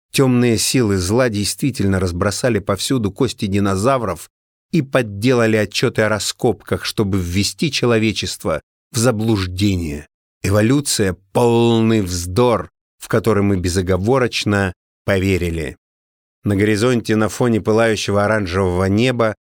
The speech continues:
возникают контуры какого-то здания. Вытянув голову, чтобы заглянуть в широкое, висящее полной луной лицо нашей удовлетворённой великанши, Леонард кричит: "Главный стаб, угодите!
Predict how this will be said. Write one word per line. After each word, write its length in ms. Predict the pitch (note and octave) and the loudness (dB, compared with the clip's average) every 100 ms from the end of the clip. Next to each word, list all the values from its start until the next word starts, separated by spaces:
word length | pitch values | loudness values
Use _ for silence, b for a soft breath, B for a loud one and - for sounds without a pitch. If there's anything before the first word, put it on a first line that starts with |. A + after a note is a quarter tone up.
| _ _ | _ _
возникают 640 | G2 G2 G2 G2+ A2+ G#2 - | -2 -2 -2 0 0 0 -4
контуры 500 | - A2 G2+ G#2 F#2+ | -2 -2 0 -2 -2
какого-то 540 | F2+ - F#2 F#2 F#2+ | -4 -2 -2 -2 -2
здания. 800 | E2 F2 F2 F2+ F2 D#2 D2 - _ _ _ _ _ | -4 -4 -2 0 -2 -6 -10 -14 _ _ _ _ _
Вытянув 500 | F#2+ G2+ F#2+ G2 E2+ | -2 0 0 0 0
голову, 540 | F2+ A2 A2 G2+ F2+ | 2 2 4 2 -2
чтобы 240 | F2 - F#2 | -4 -4 -2
заглянуть 460 | F#2 F#2+ G2 F#2+ | 0 0 -2 -4
в 100 | - | -6
широкое, 800 | - G2+ F#2+ G#2+ - G2 F#2+ E2+ - _ _ - | -6 -2 0 0 -2 -2 -2 -4 -8 _ _ -4
висящее 720 | F#2 F2+ A2 G2 - G#2 G#2 | -4 0 0 0 -2 0 0
полной 540 | - G#2+ G#2+ G#2 G#2 | 0 2 2 2 2
луной 520 | G2+ G2 G2+ G#2 G2 F#2 _ _ | 2 2 2 2 2 -2 _ _
лицо 640 | G2+ G2 F2+ - A#2 G2+ - _ - | 0 0 -2 0 2 0 -2 _ -2
нашей 580 | G2+ G2+ F#2+ - F#2+ - | 2 2 0 -2 -4 -2
удовлетворённой 920 | F#2+ F#2+ F#2 G#2 G2+ G2+ F#2 F2+ F2 | -2 -2 0 0 2 2 2 0 0
великанши, 640 | E2+ E2 A#2+ A#2+ G#2+ G2+ | -2 -2 -2 -2 -2 -4
Леонард 500 | F2+ F2+ F#2 G2 F#2 | -2 0 0 -2 -4
кричит: 560 | - F#2+ - G2+ - - _ _ _ _ _ _ _ - | -4 -4 -2 -4 -4 -20 _ _ _ _ _ _ _ -14
"Главный 640 | - F2+ A#2+ D3+ D#3 D#3 | -2 2 4 2 2 0
стаб, 480 | C#3 - F3+ F#3 - - _ _ _ | 0 0 0 0 -4 -20 _ _ _
угодите! 800 | C3 A#2 C3 A#2 D#3+ F3 F#3+ - | -2 2 0 0 -2 0 0 -4